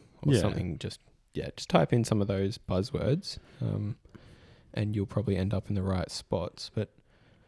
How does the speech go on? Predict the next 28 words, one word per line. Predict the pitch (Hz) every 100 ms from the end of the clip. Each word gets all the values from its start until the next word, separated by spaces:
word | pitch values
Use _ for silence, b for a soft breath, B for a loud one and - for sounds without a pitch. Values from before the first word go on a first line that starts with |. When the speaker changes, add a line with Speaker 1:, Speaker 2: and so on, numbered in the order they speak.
| b b - -
Speaker 1:
yeah, | - 82
the | 90 98
thing | 135 147
that | -
I |
always | 110 110 -
think, | 92 -
like, | - 104 - B B -
this | 110 120 135
is | 131
a | 117
weekly | 113 95 95 - 101 98
sort | 101 101
of | 98
thought | - 92 95 -
for | 113
me, | 78
probably | - 104 95
of | 92 110
a |
Sunday | - 90 82 92
morning, | 87 92 131 180 165
is | 113 104 - - 107
if | 104
I | 92
get | 92
up | 87 90 87
and | 87